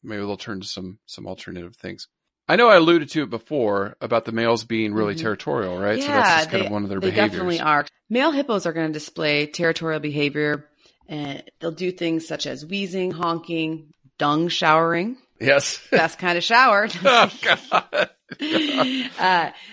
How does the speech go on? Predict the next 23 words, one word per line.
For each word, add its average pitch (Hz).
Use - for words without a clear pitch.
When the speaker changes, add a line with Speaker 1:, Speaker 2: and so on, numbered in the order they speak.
Speaker 2:
but 247
defensive 294
displays 208
are 180
gonna 180
be 160
things 180
such 180
as 143
yawning, 180
which 175
Speaker 1:
Mm-hmm. 185
Speaker 2:
might 220
look 190
nice, 185
but 165
it's 156
actually 160
a 147
threat, 147
threatening 175
Speaker 1:
Mm-hmm. -
Speaker 2:
signal. 226